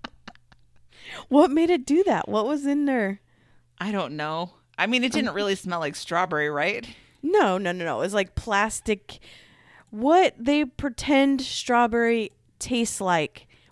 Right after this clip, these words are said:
Speaker 1: but plastic version of that.
Speaker 2: Mm-hmm.
Speaker 1: I'm surprised I didn't rip that thing up and try to figure it out. Like I did everything else, all her other toys. Not mine, but hers.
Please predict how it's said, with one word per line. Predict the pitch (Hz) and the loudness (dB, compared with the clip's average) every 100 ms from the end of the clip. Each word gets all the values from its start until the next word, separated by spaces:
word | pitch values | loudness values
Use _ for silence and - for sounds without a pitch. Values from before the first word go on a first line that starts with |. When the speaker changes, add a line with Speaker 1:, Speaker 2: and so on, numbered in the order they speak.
| - | 0
Speaker 1:
but | 175 - | 0 0
plastic | 190 143 - - - - | -2 -4 -4 -14 -16 -16
version | - - - | -14 -12 -12
of | 92 | -10
that. | - - - 196 _ - | -12 -12 -20 -20 _ -10
Speaker 2:
Mm-hmm. | 175 175 160 196 _ _ _ - - - - | -8 -8 -8 -10 _ _ _ -20 -20 -14 0
Speaker 1:
I'm | 262 349 | 2 2
surprised | 370 294 269 226 | 0 -2 0 0
I | 214 | 0
didn't | 202 214 165 - | -2 -4 -6 -6
rip | 202 202 | -4 -2
that | 196 180 | -4 -4
thing | 190 180 | -4 -4
up | 170 175 | -6 -6
and | 175 170 | -10 -10
try | - 190 | -6 -4
to | 170 | -4
figure | 170 - | -8 -8
it | 139 - | -6 -4
out. | - - - - _ _ _ _ - - - - - | -6 -6 -12 -20 _ _ _ _ -20 -20 -20 -20 -12
Like | 294 - | -10 -2
I | 320 | -2
did | 190 220 349 | 2 2 4
everything | 339 392 - 220 | 2 2 0 0
else, | 185 - - - | -2 -4 -10 -4
all | - 214 | 2 2
her | 233 202 | 2 0
other | 180 180 | -2 -4
toys. | - - - - - | -6 -8 -8 -16 0
Not | 277 277 | 2 6
mine, | 220 131 185 | 6 4 0
but | 190 143 | 0 2
hers. | 233 - - | 2 0 -4